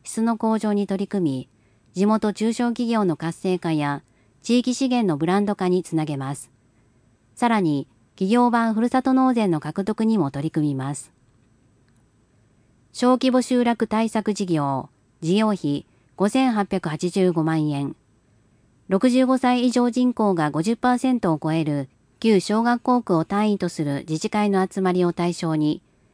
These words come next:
地域振興協議会の設立を推進し、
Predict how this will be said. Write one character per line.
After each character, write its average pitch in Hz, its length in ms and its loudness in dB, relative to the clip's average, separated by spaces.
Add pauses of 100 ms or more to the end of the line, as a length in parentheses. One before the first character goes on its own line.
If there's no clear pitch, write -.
(160)
地 233 160 0
域 240 120 -2
振 240 220 0
興 226 220 0
協 233 180 0
議 226 100 -6
会 202 200 0
の 160 80 -2
設 160 260 -8
立 196 260 -4
を 180 120 0
推 180 180 -4
進 165 240 0
し、 147 320 -4